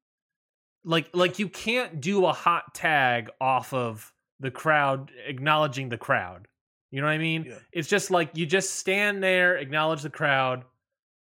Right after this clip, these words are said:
Speaker 2: Right.
Speaker 1: go back. You know,
Speaker 2: You're
Speaker 1: stand
Speaker 2: not
Speaker 1: there.
Speaker 2: building to anything.
Speaker 1: Yeah, nothing's happening. The match is on pause. And it's fine if you do that. I,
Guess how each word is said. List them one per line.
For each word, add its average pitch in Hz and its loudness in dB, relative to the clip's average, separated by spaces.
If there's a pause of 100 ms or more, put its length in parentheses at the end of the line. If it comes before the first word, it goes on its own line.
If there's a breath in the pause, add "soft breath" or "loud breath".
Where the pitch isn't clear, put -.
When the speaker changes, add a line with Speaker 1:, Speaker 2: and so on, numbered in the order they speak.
(200)
Speaker 2:
Right. 131 -8
Speaker 1:
go 123 -2
back. 113 -6
You 147 -8
know, 131 0
Speaker 2:
You're 127 -4
Speaker 1:
stand 190 2
Speaker 2:
not 196 0
Speaker 1:
there. 180 0
Speaker 2:
building 151 0
to 110 -14
anything. 98 -14
Speaker 1:
Yeah, 151 0
nothing's 202 -2
happening. 151 -2
The 127 -8
match 208 -2
is 190 -4
on 151 0
pause. 120 0 (440 soft breath)
And 185 -4
it's 214 -4
fine 302 2
if 156 -2
you 175 -4
do 226 0
that. 113 -4
I, 185 2